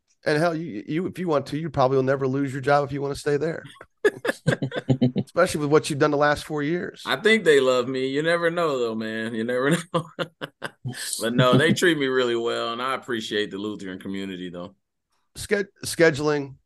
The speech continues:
Speaker 1: I'm looking at it now. It's, it's, I mean, it's, you know, obviously you got the county tournament, which is a
Speaker 2: Mm-hmm.
Speaker 1: different animal. You take Lawrence North down to the wire.
Speaker 2: Yeah,
Speaker 1: That
Speaker 2: we
Speaker 1: had,
Speaker 2: should have beat 'em.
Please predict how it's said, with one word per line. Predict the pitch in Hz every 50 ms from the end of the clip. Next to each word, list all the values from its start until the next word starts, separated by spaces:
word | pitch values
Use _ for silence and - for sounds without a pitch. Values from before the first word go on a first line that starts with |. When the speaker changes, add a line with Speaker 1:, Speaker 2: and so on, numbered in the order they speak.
| _ _ _ _ _ _ _ _ _ _ _ _ - -
Speaker 1:
I'm | 131 131
looking | 131 135 131 - 123
at | 120 117 117
it | -
now. | - 120 117 117 117 113 113
It's, | 113 104 - - - -
it's, | - 113 110 101 - - - - - - - _ _ _ _ _ _ _ _ _ _ _ _ _ _ _
I | - 117
mean, | 120 120 117
it's, | 117 120 117 - - - - - - - -
you | - 107
know, | 120 104
obviously | 101 95 110 113 117 - - 120
you | 113
got | 104 117 -
the | -
county | - - 127 117 107 101
tournament, | 98 - 120 110 107 104 110 110 - _ _ _ _ _ _ _ _ _ _
which | 120 131 139
is | 143 139 160
a |
Speaker 2:
Mm-hmm. | -
Speaker 1:
different | - 127 113 - 120 107 110
animal. | 113 113 107 107 107 107 101 104 - _ _ _ _ _ _ _
You | 127 120
take | - 147 139 - -
Lawrence | 127 131 131 123 113 - 127
North | 120 120 110 -
down | 127 117 117 110
to |
the | 95 101
wire. | 95 95 104 110 113 113 110 110 107 107 - _ _ _ _ _ _ _ _ _ _ _ -
Speaker 2:
Yeah, | 98 110 131 131
Speaker 1:
That | 131
Speaker 2:
we | 113
Speaker 1:
had, | 127 123 117
Speaker 2:
should | 95 92
have | 85 87
beat | 95 95 95 92
'em. | 92 92